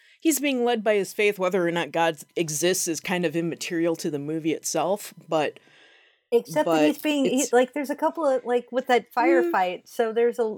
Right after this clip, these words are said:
Speaker 2: a little bit of low-key, like, "So God's real?"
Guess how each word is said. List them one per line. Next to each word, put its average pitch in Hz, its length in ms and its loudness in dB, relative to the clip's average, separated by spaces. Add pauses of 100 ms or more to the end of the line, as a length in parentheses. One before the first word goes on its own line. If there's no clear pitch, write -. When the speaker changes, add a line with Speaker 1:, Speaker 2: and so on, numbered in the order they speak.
(140)
Speaker 2:
a 208 80 0
little 262 240 0
bit 247 140 4
of 220 100 2
low-key, 220 440 -2
like, 185 300 0 (760)
"So 202 320 -2
God's 185 400 0
real?" 269 540 0